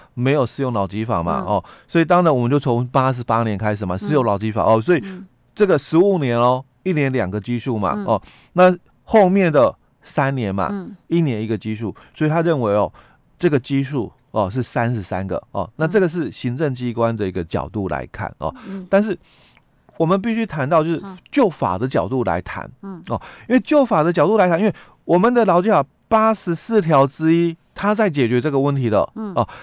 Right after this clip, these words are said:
Speaker 1: 他就提到了，那你们这个年资，哦，因为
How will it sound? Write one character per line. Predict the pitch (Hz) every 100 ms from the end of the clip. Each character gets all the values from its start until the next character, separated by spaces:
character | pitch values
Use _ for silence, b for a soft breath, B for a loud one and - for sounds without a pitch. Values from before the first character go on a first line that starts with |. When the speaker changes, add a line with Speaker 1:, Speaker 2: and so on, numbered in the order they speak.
| B
Speaker 1:
他 | - 240
就 | 262
提 | 190
到 | 202 196
了， | 175 156
那 | 233 190 -
你 | 170
们 | 165 208
这 | 214
个 | 220 180 -
年 | - 147 143 170
资， | - 190 202 - _ _ _
哦， | - 147
因 | 185
为 | 196